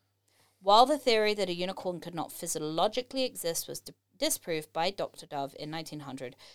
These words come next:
due to his experiment with a bull calf, by this point no one really believed that unicorns existed in the first place, said a woman named Miss Waters.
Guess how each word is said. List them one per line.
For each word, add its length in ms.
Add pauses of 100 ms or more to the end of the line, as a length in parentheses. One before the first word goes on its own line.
(260)
due 160
to 140
his 180
experiment 640
with 140
a 40
bull 260
calf, 560 (360)
by 140
this 160
point 240
no 120
one 140
really 220
believed 380
that 120
unicorns 460
existed 420
in 80
the 80
first 300
place, 200
said 200
a 60
woman 280
named 220
Miss 200
Waters. 460